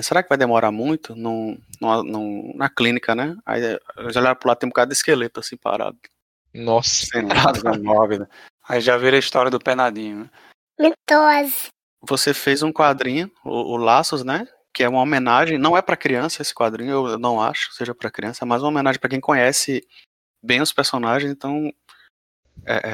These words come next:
Speaker 1: é, é, pra você poder pegar as referências tem que ser adulto mesmo. Tem até uma referência, tem Magali de azul, né? Esse vestido azul da Magali é,
Speaker 3: E verde.
Speaker 1: existiu, é verde, né? Verde bebê, né? Existiu mesmo, né?
Speaker 2: Foi?
Speaker 3: Foi.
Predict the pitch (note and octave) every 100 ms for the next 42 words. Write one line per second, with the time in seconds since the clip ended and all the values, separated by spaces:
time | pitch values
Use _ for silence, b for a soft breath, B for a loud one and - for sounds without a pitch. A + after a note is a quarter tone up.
0 | G2+ - G2+ - A#2+ B2 - C3+ B2+ -
1 | A#2+ A#2 B2+ C3 B2+ - A#2 B2 C#3+ -
2 | C#3+ C#3 A2 C3 - A#2+ C3+ C3 B2+ B2
3 | D3 E3+ E3 D#3 C#3+ C#3+ C3 A2 B2 C3
4 | B2+ C3+ D3 C#3+ A#2 A2+ D3 D#3 D#3 E3+
5 | D3 - C3 C3 A2+ B2 - B2 A#2 B2
6 | B2 A#2 A#2 A2+ B2+ C#3+ - - A2 -
7 | A2+ A2+ A2 B2+ C3 D#3+ - - C3 C#3+
8 | - B2+ - C3 C3 C3 A#2+ C3+ B2+ B2+
9 | C3 A#2 G#2+ A#2+ A2 G#2+ A#2 C#3+ A#3+ _
10 | _ _ - B2+ E3 - - F3 D3+ A#2+
11 | C#3+ C3 C3+ D#3+ _ _ _ _ _ -
12 | C3 E3 A#2+ G2+ b b - A2 A2 G#2+
13 | G#2+